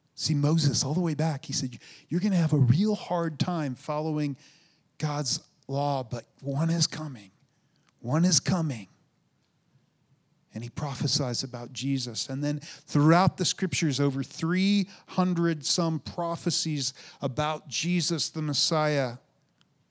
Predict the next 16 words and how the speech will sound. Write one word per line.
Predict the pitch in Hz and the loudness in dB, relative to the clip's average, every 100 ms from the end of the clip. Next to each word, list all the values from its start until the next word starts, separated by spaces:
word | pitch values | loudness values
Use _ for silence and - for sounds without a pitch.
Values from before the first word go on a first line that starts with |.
| _ _ _ _ - | _ _ _ _ -18
One | 143 156 | -16 -16
is | 160 - | -20 -20
coming. | _ _ 160 147 139 | _ _ _ _ -20
And | |
then | 139 143 | -20 -20
Jesus | 127 156 175 165 170 147 - - - | -16 -12 -10 -8 -8 -8 -10 -18 -8
shows | - 175 156 | 2 2 4
up | 160 156 | 0 -2
and | 151 | -2
says, | - 147 135 120 - | 0 0 0 -4 -4
"I'm | 143 143 135 | 0 0 -2
here." | 104 139 131 123 107 _ _ _ - | -2 0 0 -2 -6 _ _ _ -4
And | 123 | 2
their | 127 | 2
response | 127 - 131 120 113 117 | 2 0 -2 -4 -4 -2
is, | 113 107 - | -2 -2 -4